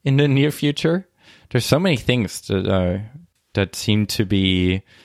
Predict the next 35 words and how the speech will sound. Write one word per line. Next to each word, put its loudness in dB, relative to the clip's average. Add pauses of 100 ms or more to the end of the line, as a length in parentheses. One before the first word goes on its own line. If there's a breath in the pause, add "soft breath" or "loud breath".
(420 soft breath)
um, 0 (220)
I 2
mean, 4
they -2
kinda 0 (180)
build 2
up 0
over 0
time, -2
right? 0 (140)
Like, -8 (580)
Siri -2
didn't 0
seem -2
to -2
get -2
any 0
significant -4
feature-wise -2
updates -2
in -8
a -2
while. -2 (600 soft breath)
Um, 0
I 0
mean, -2
Siri -4
shortcuts -6
and -6
those -6
kind -6
of -8
things, -8
but, 0
like, 0